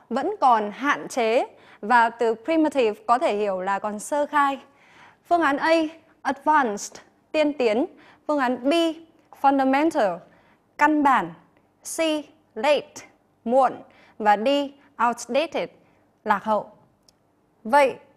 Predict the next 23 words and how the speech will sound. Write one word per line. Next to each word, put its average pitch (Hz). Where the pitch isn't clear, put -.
trái 254
nghĩa 339
với 392
từ 247
primitive 269
chắc 427
chắn 233
là 190
A, 220
advanced. 226
Number 294
two, 247
Mary 339
had 320
an 262
artificial 277
heart 233
implanted 269
in 240
an 240
operation 277
last 214
week. 175